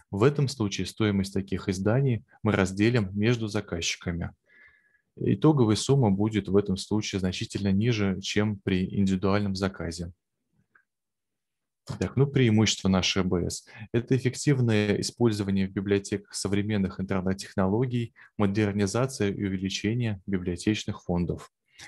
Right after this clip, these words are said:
диверсификация видов доступа, базовые коллекции по книжно-коллекционная, безлимитный круглосуточный доступ для ваших читателей, выгрузка каталога в формате Русмарк Марк двадцать один для добавления в АБИС вашего вуза,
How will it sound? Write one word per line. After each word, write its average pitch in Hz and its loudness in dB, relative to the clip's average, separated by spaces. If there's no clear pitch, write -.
диверсификация 123 0
видов 98 2
доступа, 95 -4
базовые 117 2
коллекции 104 -2
по 98 -4
книжно-коллекционная, 98 0
безлимитный 139 2
круглосуточный 104 0
доступ 113 -2
для 113 2
ваших 107 -4
читателей, 101 -2
выгрузка 120 0
каталога 107 0
в - -8
формате 107 0
Русмарк 104 0
Марк 101 0
двадцать 98 -2
один 107 0
для 101 -2
добавления 98 0
в 92 -4
АБИС 101 -4
вашего 95 -2
вуза, 85 -4